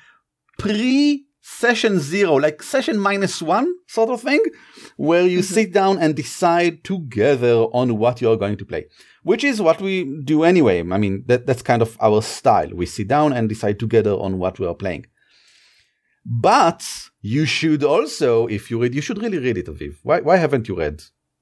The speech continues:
Speaker 1: um,
Speaker 2: I'm sorry.
Speaker 1: Odyssey? It's really good. But you should know then that you should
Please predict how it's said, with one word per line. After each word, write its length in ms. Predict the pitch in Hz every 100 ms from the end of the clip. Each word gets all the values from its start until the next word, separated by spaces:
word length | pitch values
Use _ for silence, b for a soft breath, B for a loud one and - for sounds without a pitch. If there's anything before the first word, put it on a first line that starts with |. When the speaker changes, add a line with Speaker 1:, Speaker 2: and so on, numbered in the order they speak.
| _ _ _ _ _ _
Speaker 1:
um, 440 | - 80 73 71 78 -
Speaker 2:
I'm 140 | 180
sorry. 360 | - 165 160 - _ -
Speaker 1:
Odyssey? 400 | - 85 82 -
It's 200 | - -
really 140 | 151 117
good. 200 | 76 - B B B B B B B B -
But 420 | 156 135 185 185
you 120 | 180 180
should 300 | - 196 160
know 300 | 180 247 277
then 340 | 123 101 117
that 500 | 135 127 147 151 -
you 160 | 139 147
should 380 | - 165 143